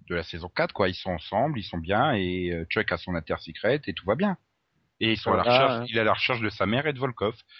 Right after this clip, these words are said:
Speaker 1: Donc en gros,
Speaker 2: Voilà.
Speaker 1: enfin, j'ai l'impression que ça me laisse, bah, c'est dix, dix épisodes pour rien, hein.
Speaker 2: Et Ellie est enceinte, voilà.
Speaker 1: Qui ?
Speaker 2: On n'a pas bougé.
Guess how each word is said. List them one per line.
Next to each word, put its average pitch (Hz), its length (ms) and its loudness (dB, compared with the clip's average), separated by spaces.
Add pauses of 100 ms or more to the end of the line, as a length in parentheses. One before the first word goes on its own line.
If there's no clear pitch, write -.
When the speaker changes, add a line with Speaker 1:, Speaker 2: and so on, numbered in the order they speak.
(460)
Speaker 1:
Donc 110 160 0
en 101 60 4
gros, 101 200 2
Speaker 2:
Voilà. 117 300 6 (120)
Speaker 1:
enfin, 120 120 4
j'ai - 280 -6
l'impression 113 380 0
que - 80 -14
ça 95 120 0
me 95 100 0
laisse, - 340 0 (760)
bah, 92 200 2
c'est 104 160 -8
dix, 104 140 -10 (160)
dix 110 240 -8
épisodes 101 360 -4
pour 92 140 -10
rien, 151 160 0
hein. 139 180 -4 (1040)
Speaker 2:
Et 107 760 -2
Ellie 127 320 0
est 120 100 6
enceinte, 110 340 0 (100)
voilà. 98 280 -4 (1120)
Speaker 1:
Qui ? 196 240 0
Speaker 2:
On - 20 0
n'a 110 80 0
pas 117 120 0
bougé. 120 320 0